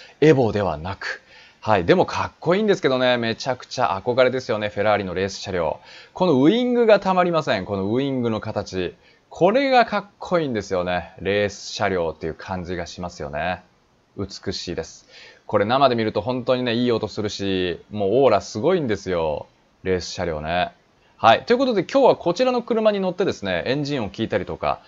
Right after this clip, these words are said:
走りの挙動とか確認したいと思います。あれ？ホイールのセンターロックのところ、フェラーリマークついてんな。これ通常ついてないんですよ。ついてないっていうか、もうほぼついてないのがほとんどです。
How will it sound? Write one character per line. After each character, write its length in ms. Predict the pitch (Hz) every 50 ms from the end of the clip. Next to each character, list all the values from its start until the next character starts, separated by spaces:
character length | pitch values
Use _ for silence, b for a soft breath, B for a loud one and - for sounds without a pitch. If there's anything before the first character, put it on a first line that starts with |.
| b b b
走 260 | - - - - 160
り 80 | 156 151
の 60 | 151
挙 200 | 135 - - 143
動 140 | 135 151 147
と 100 | 147 139
か 80 | 107
確 220 | - - 104 - 110
認 100 | 110 104
し 60 | -
た 100 | - 113
い 60 | 92
と 80 | 80 82
思 160 | 80 80 76
い 20 |
ま 80 | 76 76
す。 100 | - - -
あ 60 | 151
れ？ 120 | 208 - - B B B B B B B
ホ 160 | - 202 240
イ 80 | 247
ー 20 | 240
ル 80 | 240
の 100 | 226 220
セ 200 | 202 - - 214
ン 100 | 226 233
タ 80 | 233 226
ー 60 | 220
ロ 80 | 214 208
ッ 40 | 190
ク 100 | - 139
の 60 | 110
と 60 | 104
こ 60 | 95
ろ、 60 | 92
フ 120 | - - 156
ェ 20 |
ラ 80 | 190 226
ー 40 | 226
リ 60 | 220
マ 140 | 220 220 180
ー 60 | -
ク 60 | -
つ 100 | - 117
い 60 | 92
て 100 | - 85
ん 80 | 78 78
な。 60 | 80
こ 340 | 80 78 76 73 69 - - _ B B B B B B - 190
れ 60 | 202 190
通 340 | - - - 208 240 247
常 140 | 233 247 226
つ 220 | - - - 285 285
い 60 | 247
て 120 | - 139 127
な 140 | 151 208 214
い 40 | 156
ん 40 |
で 80 | 101 95
す 140 | 95 - 87
よ。 240 | 82 76 69 64 - _ _ _ _ _ _ _ _ _ _ -
つ 180 | - - 254
い 60 | 240 190
て 100 | 175 147
な 80 | 160 160
い 40 |
っ 20 | 143
て 80 | -
い 40 | 113
う 20 | 98
か、 60 | 98
も 100 | 92 87
う 40 | 87
ほ 140 | - - 262
ぼ 140 | 262 170 -
つ 180 | - - 262 269
い 60 | 214
て 120 | - 156
な 120 | 151 185 180
い 40 |
の 100 | 147 120
が 60 | 92 90
ほ 180 | - - 139
と 160 | - 220 240
ん 40 | 202 131
ど 60 | 104
で 80 | -
す。 300 | - - - - - -